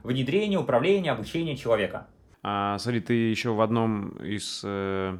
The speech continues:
Speaker 2: своих выступлений говорил про тему, меня она очень заинтересовала, что, э, как я понял, ты читал книжку, и в ней было написано, что образование разделилось на два пути примерно во время Французской революции.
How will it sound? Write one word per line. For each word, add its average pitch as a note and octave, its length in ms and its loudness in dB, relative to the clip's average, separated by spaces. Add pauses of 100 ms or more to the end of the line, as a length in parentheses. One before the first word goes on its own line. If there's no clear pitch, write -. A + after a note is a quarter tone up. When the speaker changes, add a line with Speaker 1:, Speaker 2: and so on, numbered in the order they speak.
(580)
Speaker 2:
своих A2 320 -4
выступлений A#2+ 560 -2
говорил G2+ 340 0
про G2+ 440 0
тему, C3+ 260 0
меня G2 180 0
она G2 100 0
очень G2+ 260 -4
заинтересовала, F#2+ 840 -2 (260)
что, G2+ 680 -2 (1600)
э, G2+ 120 -6
как - 220 -6
я G#2 120 0
понял, A2 360 2 (280)
ты A#2 100 -2
читал G#2+ 280 -2
книжку, F3 420 0
и G#2 40 0
в G2 40 0
ней A#2 120 4
было A2+ 180 2
написано, G#2+ 800 -2 (760)
что G#2+ 1200 0
образование A2+ 960 4
разделилось A2+ 560 0
на G#2+ 120 0
два A2 160 4
пути B2+ 380 -2
примерно G#2+ 640 2
во G2 100 0
время G#2+ 260 0
Французской G#2+ 500 -4
революции. G2+ 680 -2